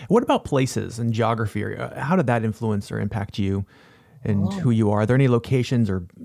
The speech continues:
Speaker 1: roads or spaces that, uh, like a favorite California place, perhaps?
Speaker 2: Oh, well, my favorite California place is Oakland, California,
Speaker 1: Okay.
Speaker 2: obviously.
Speaker 1: Is there a particular place in Oakland that, uh, stands out?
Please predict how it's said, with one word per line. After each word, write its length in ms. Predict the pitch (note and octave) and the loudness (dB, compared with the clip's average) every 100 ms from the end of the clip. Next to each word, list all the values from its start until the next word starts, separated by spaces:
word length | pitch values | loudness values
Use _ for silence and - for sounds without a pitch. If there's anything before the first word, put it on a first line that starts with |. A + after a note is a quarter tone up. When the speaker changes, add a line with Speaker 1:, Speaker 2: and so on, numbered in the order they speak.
| - | -12
Speaker 1:
roads 440 | A#3+ C3 C3 C3 A2+ | -6 -4 -2 -4 -6
or 80 | - | -10
spaces 880 | - - B2 B2+ - A2+ F2+ F2 - | -10 -6 -2 -2 -2 -4 -4 -6 -6
that, 340 | G2+ E2+ - - - - _ _ - | -4 -4 -8 -18 -20 -20 _ _ -12
uh, 200 | - - | -10 -6
like 160 | D3+ C#3 | -2 -2
a 60 | |
favorite 340 | C3 F3+ D3+ B2 | 0 2 2 0
California 380 | D3+ C#3+ C3+ | -2 -2 -2
place, 460 | B2+ D3 D#3+ - - - | -2 -2 -2 -4 -16 -16
perhaps? 500 | G2+ G#2 - - - _ _ _ _ _ _ | -14 -12 -14 -18 -20 _ _ _ _ _ _
Speaker 2:
Oh, 420 | - E4+ F3 D#3+ - | 0 2 2 0 -6
well, 460 | G2 A3 G#3 G3 - | 0 2 4 2 0
my 100 | G#3+ | -2
favorite 320 | A#3+ B3+ A#3+ | 2 0 0
California 460 | A#3 G3 G3 F3+ E3+ | 0 -2 0 -4 -2
place 260 | E3+ E3 | -2 -2
is 120 | C#3 | -2
Oakland, 440 | D3+ D#3+ - - - | 0 0 -2 -8 -6
California, 580 | C#3+ C#3+ - - - - | -6 -6 -6 -6 -8 -8
Speaker 1:
Okay. 180 | D3 C#3 C3 | -6 -6 -6
Speaker 2:
obviously. 340 | A#2 A2+ C#3 - _ _ _ _ - | -4 -2 -4 -4 _ _ _ _ -6
Speaker 1:
Is 120 | C3+ | 0
there 80 | B2+ | 0
a 60 | |
particular 500 | - - C#3 C3+ A#2+ | -2 -6 -4 0 -2
place 360 | A2 - C#3 D3 | -2 0 0 0
in 100 | C#3+ | 0
Oakland 440 | D3+ D3 E3 E3 - | 0 0 -2 -2 -4
that, 180 | B2+ | -4
uh, 240 | C3 B2 B2 | -2 -2 -4
stands 280 | - - C#3+ | -8 -8 -6
out? 260 | D#3+ - | -6 -8